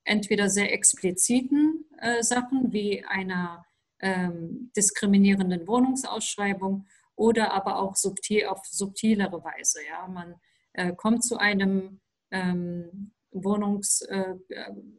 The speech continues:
Besichtigung und dann wird ihnen,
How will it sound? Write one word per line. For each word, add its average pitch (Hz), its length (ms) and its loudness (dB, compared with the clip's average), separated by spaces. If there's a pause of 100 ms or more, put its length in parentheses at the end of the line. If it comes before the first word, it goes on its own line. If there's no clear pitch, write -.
Besichtigung 196 840 -4
und 180 360 -10 (400)
dann 180 460 0
wird 190 240 -2
ihnen, 185 720 -4